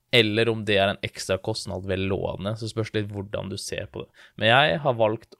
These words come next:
å, å inkludere det, eh, tilbake, eller inkludere, inkludere det i summen her.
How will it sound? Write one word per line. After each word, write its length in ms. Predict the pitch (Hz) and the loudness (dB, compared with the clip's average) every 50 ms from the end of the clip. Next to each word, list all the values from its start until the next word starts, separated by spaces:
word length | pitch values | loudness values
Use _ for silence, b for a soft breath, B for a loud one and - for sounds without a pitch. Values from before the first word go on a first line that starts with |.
| _ | _
å, 140 | - 95 101 98 98 101 104 104 101 101 104 101 104 107 113 - _ _ _ _ _ _ _ _ _ _ _ _ _ _ _ - | -6 -6 -4 -4 -4 -4 -4 -4 -4 -6 -6 -8 -8 -10 -14 -16 _ _ _ _ _ _ _ _ _ _ _ _ _ _ _ -6
å 120 | 117 107 95 | -4 -4 -4
inkludere 560 | 92 104 - - 117 104 101 95 92 98 98 98 | -4 -4 -4 -4 -2 0 2 2 2 0 0 -2
det, 140 | 95 92 92 98 98 b b b b b b b b b b - | 0 0 0 -2 -4 b b b b b b b b b b -10
eh, 640 | - 101 98 95 95 95 95 95 92 95 92 98 101 - | -6 -4 -4 -2 -2 -2 -4 -4 -4 -4 -4 -6 -6 -6
tilbake, 540 | - 113 104 101 95 - - 123 147 190 196 - - - | -4 0 2 2 2 2 2 0 0 0 -2 -8 -10 -4
eller 340 | - 110 110 107 107 104 95 | -2 -2 0 0 0 0 0
inkludere, 960 | 92 107 104 - 107 107 98 98 95 98 98 98 98 101 98 98 98 98 101 - - | -2 -4 -6 -4 -2 0 2 2 2 2 2 2 2 2 0 0 -2 -4 -6 -6 -8
inkludere 460 | 113 104 107 113 107 104 95 95 101 | -8 -8 -4 -2 0 0 2 2 2
det 100 | 101 92 - - | 0 0 -2 -4
i 120 | 98 101 101 | -6 -8 -6
summen 320 | - - 101 98 98 101 | -6 -8 -6 -6 -4 -4
her. 300 | 107 120 135 160 170 147 | -2 -2 -2 -2 -4 -6